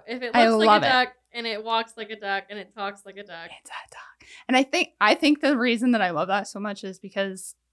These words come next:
Speaker 2: our personality type, we're very
Speaker 1: Gotcha.
Speaker 2: we're very intuitive,
Speaker 1: Yeah.
Speaker 2: and we read people, but then you can't always, you're like, "Damn it, I know,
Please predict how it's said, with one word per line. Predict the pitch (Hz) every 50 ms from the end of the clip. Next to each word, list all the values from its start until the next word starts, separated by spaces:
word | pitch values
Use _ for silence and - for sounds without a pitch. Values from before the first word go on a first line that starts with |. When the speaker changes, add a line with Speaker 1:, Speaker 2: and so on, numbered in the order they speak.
| _ -
Speaker 2:
our | - 196 190
personality | 190 - 196 208 - - 202 175 175 180 175 185 185 214
type, | - - 214 220 233 240 240 - -
we're | - 214 196 185
very | 185 180 180 185 185 185 170 175 190 - _ _ _ _ -
Speaker 1:
Gotcha. | 349 320 - - 277 247 _ _ _ _ _ _ _ _ _ -
Speaker 2:
we're | 220 226 226 233
very | 208 240 226 233 233 233 233 233 226 226 226 214 214 _ _ _ _ _ _ _ _ _ _ _ _ -
intuitive, | 208 185 170 - - 214 277 302 294 294 294 320 330 320 - -
Speaker 1:
Yeah. | 254 233 208 165
Speaker 2:
and | 220 220
we | 220 214 196
read | 196 180 175 196 214 208
people, | - - - 285 - 311 311 330 349 359 359 349 _ _ _ _ _ -
but | - - -
then | 247 277
you | 269 247
can't | 240 - - - 294 277 247 -
always, | - 240 269 277 262 269 269 262 240 233 226 214 208 - - - - - _ _ _ _ _ _ _ _ _ _ -
you're | 220 220
like, | 214 208 208 202 _ _ _ -
"Damn | - - - 233
it, | 226 - -
I | 214
know, | 214 208 185 190 220 233